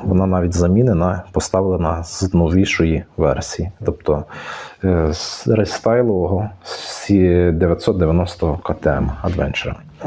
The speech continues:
Міняю я підшипник оцей і поміняю підшипник цей. Вони мені не подобаються. Один прям так, оцей, е, коли запресований був, крутився так, ніби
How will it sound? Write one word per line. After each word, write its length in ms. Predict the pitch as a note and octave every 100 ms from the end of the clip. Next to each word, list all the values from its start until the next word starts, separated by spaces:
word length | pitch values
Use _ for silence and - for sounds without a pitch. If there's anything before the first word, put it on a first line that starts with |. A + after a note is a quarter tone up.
| - - - - - - -
Міняю 540 | B2+ C#3 B2 G#2 F#2+
я 300 | F#2 E2+ F2 F2+ -
підшипник 720 | F#2 - - F2 - E2 -
оцей 560 | - - - D3+ E3+ -
і 40 |
поміняю 520 | - F2+ F2+ A2+ C3 F2+
підшипник 500 | F2 - - F#2 -
цей. 220 | - D2
Вони 160 | F#2
мені 200 | A#2+ F2+
не 60 | F2
подобаються. 600 | E2+ E2 D2 D2 - -
Один 260 | F#2 G#2 F2
прям 240 | F2+ E2
так, 300 | D#2 D2+ - - - - - - -
оцей, 400 | F2+ - E2+ D#2 - D#2
е, 280 | E2 D#2+ D#2+
коли 220 | F2+ E2+
запресований 640 | E2 - G#2 F#3+ C#3+ F#2+
був, 280 | D#2+ E2 - - - - - - - - _ _ _ - - - - - - -
крутився 520 | A2+ A2 D3 C#3+ G#2+
так, 320 | G#2 F#2+ -
ніби 420 | A#2 A2+ G2 F2+